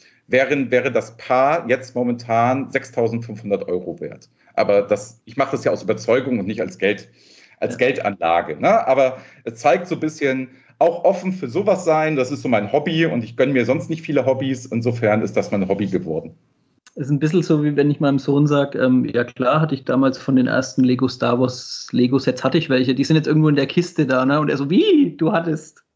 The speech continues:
Speaker 2: kosten heute hundertfünfzig Euro“, haben damals sieben Euro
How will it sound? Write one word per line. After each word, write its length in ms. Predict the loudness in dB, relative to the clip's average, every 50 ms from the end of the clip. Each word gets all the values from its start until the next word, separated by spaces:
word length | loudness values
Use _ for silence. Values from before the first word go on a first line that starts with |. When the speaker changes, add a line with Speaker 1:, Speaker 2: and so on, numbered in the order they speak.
| _ _ _ -20 -18 -16 -16 -18 -20 _ -4
Speaker 2:
kosten 340 | 0 0 0 0 -2 -2 2
heute 320 | 2 2 4 4 4 2
hundertfünfzig 640 | 4 4 2 2 2 2 -2 0 0 0 0 2
Euro“, 220 | 2 2 4 4 2
haben 120 | 2 2
damals 320 | 2 2 2 0 0 -2 -2
sieben 180 | -4 -2 0
Euro 200 | -2 -2 -2 -4